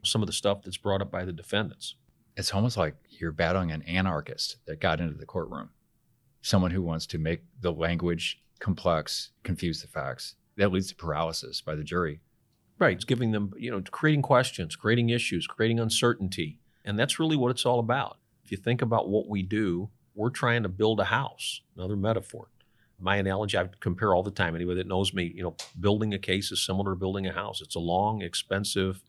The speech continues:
Speaker 1: tedious, time-consuming process. You need to start with a good foundation. You need to do your investigation. You need to have the right experts, because you don't start out on good, solid ground, the whole thing's gonna fall in on you. And so not only are we building a house,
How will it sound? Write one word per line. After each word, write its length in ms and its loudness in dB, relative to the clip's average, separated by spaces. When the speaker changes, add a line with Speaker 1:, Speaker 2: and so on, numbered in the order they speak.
Speaker 1:
tedious, 800 0
time-consuming 1080 0
process. 680 0
You 120 -4
need 120 -2
to 60 -2
start 300 2
with 140 -2
a 40 0
good 260 -4
foundation. 840 0
You 100 -8
need 180 -4
to 40 -10
do 140 -2
your 160 -2
investigation. 840 -2
You 80 -12
need 180 -6
to 80 -6
have 180 -2
the 80 -4
right 200 2
experts, 600 -2
because 460 0
you 120 -6
don't 200 -2
start 300 4
out 120 2
on 80 -2
good, 160 0
solid 340 -2
ground, 240 0
the 40 -4
whole 120 -2
thing's 280 -4
gonna 160 -4
fall 320 2
in 100 -6
on 160 -12
you. 80 -20
And 380 0
so 240 0
not 220 4
only 240 2
are 100 -2
we 160 -2
building 380 -4
a 40 -10
house, 580 0